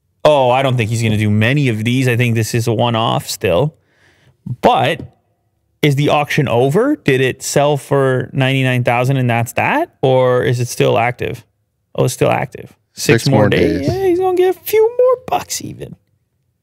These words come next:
Speaker 1: He got all the way up with six days remaining. I assume he did a seven-day auction, or maybe he did a ten-day. But either way, he's at a hundred grand with six days, almost seven days to spare.
Speaker 2: Mm-hmm.
Speaker 1: Six days and twenty hours. So you still have time, ladies and gentlemen, if this is the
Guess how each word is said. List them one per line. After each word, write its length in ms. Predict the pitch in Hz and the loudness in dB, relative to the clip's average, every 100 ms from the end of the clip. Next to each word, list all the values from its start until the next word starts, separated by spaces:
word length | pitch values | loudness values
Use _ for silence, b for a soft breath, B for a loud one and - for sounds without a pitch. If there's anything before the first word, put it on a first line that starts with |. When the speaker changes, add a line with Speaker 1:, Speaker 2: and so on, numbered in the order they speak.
| _ _ _ _ _ _ _ _ | _ _ _ _ _ _ _ _
Speaker 1:
He 160 | _ 208 | _ 0
got 160 | 214 202 | 4 4
all 100 | 202 | 4
the 80 | |
way 160 | 180 180 | 2 2
up 80 | 175 | 0
with 160 | 156 | -2
six 300 | 143 - 190 | -2 -4 -6
days 260 | - 185 170 | -2 0 2
remaining. 300 | 151 180 180 | 0 0 0
I 80 | 143 | 0
assume 320 | 139 - 180 | 0 0 0
he 60 | 151 | 2
did 120 | 139 | 0
a 40 | |
seven-day 440 | 131 147 135 127 120 | 0 0 0 0 2
auction, 480 | 180 214 - 120 | 0 -2 -2 -2
or 140 | 120 139 | 0 0
maybe 180 | 139 127 | 0 0
he 80 | |
did 120 | 123 101 | 0 -2
a 40 | |
ten-day. 360 | - 131 117 110 | 0 -2 0 0
But 160 | 127 | 0
either 260 | 156 240 220 | 0 2 2
way, 400 | 156 226 190 101 - _ _ _ _ _ | 2 2 0 -4 -10 _ _ _ _ _
he's 200 | - 190 | -2 2
at 100 | 196 | 2
a 80 | 160 | 2
hundred 240 | 165 147 | 0 0
grand 240 | 135 151 135 | 0 0 0
with 120 | 123 | -2
six 300 | - 147 - | -2 -6 -2
days, 300 | 135 135 123 | 0 0 0
almost 320 | 127 127 123 | 0 0 0
seven 280 | 151 185 160 | -2 0 0
days 220 | 113 113 | 0 -2
to 100 | - | -6
spare. 420 | - - 330 - _ _ | -6 -4 -4 -6 _ _
Speaker 2:
Mm-hmm. 400 | 127 131 151 78 | -2 0 -2 -4
Speaker 1:
Six 300 | _ - 156 | _ -4 -4
days 260 | - - 110 | -2 -2 0
and 120 | 104 | -2
twenty 320 | 127 120 113 | -2 -2 0
hours. 340 | 127 120 - - | 0 -2 -4 -8
So 240 | - 175 - b b b b _ | -10 -14 -16 b b b b _
you 100 | 147 | 0
still 240 | - 180 | 2 2
have 140 | 185 156 | 0 0
time, 420 | 165 170 135 - - | 0 0 -2 -6 -8
ladies 300 | - 120 113 | -2 -2 -2
and 80 | 120 | -4
gentlemen, 480 | 117 92 76 71 - | -2 -4 -4 -8 -10
if 140 | - - | -8 -4
this 180 | 131 | -4
is 180 | - 131 | -2 -6
the 260 | - - | -4 -6